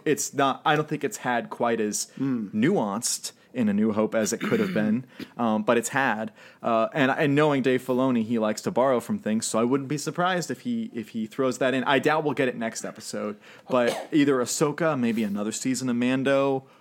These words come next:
Speaker 1: maybe even the, the, the movie that they're doing, whatever. I wouldn't be surprised to see it come up soon.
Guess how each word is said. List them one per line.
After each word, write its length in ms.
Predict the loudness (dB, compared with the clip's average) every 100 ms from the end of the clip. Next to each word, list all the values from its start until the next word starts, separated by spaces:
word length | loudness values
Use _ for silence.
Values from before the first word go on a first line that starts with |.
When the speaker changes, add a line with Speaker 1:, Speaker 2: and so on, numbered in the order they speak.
| _ _ -8
Speaker 1:
maybe 260 | 0 2 2
even 460 | 0 2 0 0 0
the, 80 |
the, 260 | -2 -2 -2
the 240 | 0 0
movie 400 | 0 2 2 2
that 160 | 0 0
they're 140 | 0
doing, 260 | 0 0 2
whatever. 280 | 2 2 -2 -12 _ _
I 140 | 2 4
wouldn't 180 | 2 0
be 80 |
surprised 480 | -4 -4 0 0 -2
to 60 | -8
see 220 | -8 -6
it 140 | -6 -8 _
come 180 | -12 -6
up 240 | -6 -6 -10
soon. 360 | -8 -6 -8